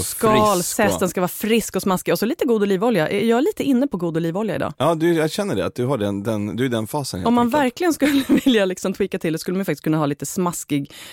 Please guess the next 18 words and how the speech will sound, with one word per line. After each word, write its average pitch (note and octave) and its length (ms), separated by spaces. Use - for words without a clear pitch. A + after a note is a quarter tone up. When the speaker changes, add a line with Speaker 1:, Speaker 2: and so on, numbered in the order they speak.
Speaker 1:
sån E3 180
här D3 120
kallpressad, D3+ 1040
eh, D#3 180
primör, D#3+ 600
eh, D3 180
rapsolja. E3 960
Det D#3 140
är G3 40
inte F3 220
dumt C#3+ 340
det D3 200
heller, E3 300
det C#3+ 100
är C#3+ 40
gott D3 240
till - 100
persilja. D3 400